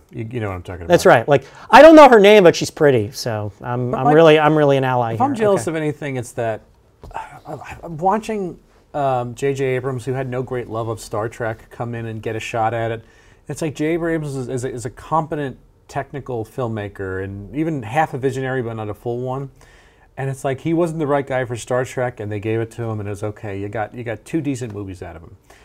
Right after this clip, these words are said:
Speaker 1: Then Simon Pegg, who loved Star Trek, turned in this terrible script, wasn't able to do it, and was thought of as the, thought of as the right guy to do it. The people who were working on the Discovery series,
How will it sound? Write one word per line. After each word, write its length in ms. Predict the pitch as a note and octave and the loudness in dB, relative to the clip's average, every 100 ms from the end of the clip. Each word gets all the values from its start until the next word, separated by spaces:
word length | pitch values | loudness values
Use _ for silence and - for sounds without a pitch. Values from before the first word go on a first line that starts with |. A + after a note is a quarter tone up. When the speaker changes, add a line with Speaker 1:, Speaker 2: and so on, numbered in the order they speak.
| _ _ | _ _
Speaker 1:
Then 160 | C3 A#2+ | -6 -6
Simon 400 | - D3 E3+ D#3+ | -4 -4 -2 -4
Pegg, 320 | C3 D#3 C#3+ | -6 -6 -6
who 180 | A2+ C3 | -6 -6
loved 280 | B2+ E3+ D3+ | -4 -4 -4
Star 240 | - B2+ | -6 -6
Trek, 500 | A2 A2+ G#2+ - - | -6 -6 -8 -8 -16
turned 240 | - B2 A#2 | -10 -8 -6
in 100 | A2+ | -6
this 160 | G#2+ | -10
terrible 400 | - C3 C3 B2 | -10 -6 -6 -6
script, 460 | - - G#2 G2 - _ _ _ _ | -12 -10 -10 -10 -16 _ _ _ _
wasn't 360 | A2 B2 D3+ D3+ | -4 -2 0 -2
able 160 | C3 | -2
to 80 | B2 | -4
do 220 | A2 A2+ | -2 -2
it, 160 | A2 A2 | -2 -4
and 260 | G#2+ A#2 A2 | -8 -8 -6
was 320 | A#2 G2 - | -6 -8 -8
thought 200 | B2 B2 | -2 -2
of 80 | A2 | -2
as 140 | G#2 | -6
the, 100 | A2+ | -10
thought 220 | G#2+ D3 C#3+ | -4 -2 -2
of 80 | |
as 100 | B2 | -4
the 80 | G#2+ | -6
right 240 | A2 A#2 A2+ | -4 -4 -4
guy 160 | G#2 | -6
to 60 | F#2+ | -6
do 200 | F#2 F2 | -10 -12
it. 120 | D#2+ _ _ _ - | -14 _ _ _ -6
The 80 | C#3 | -4
people 340 | F#3 F#3 F3 | -4 -4 -4
who 160 | D#3+ D#3 | -2 0
were 180 | D3 | 0
working 340 | C3+ D3+ D3+ C#3 | 2 2 0 -6
on 80 | C3 | -4
the 80 | |
Discovery 520 | A#2+ A#2+ G3+ F3 D3+ A#2+ | -6 -2 2 2 0 -2
series, 640 | - G#2+ F#2+ F2 F#2 - | -6 -6 -6 -10 -14 -18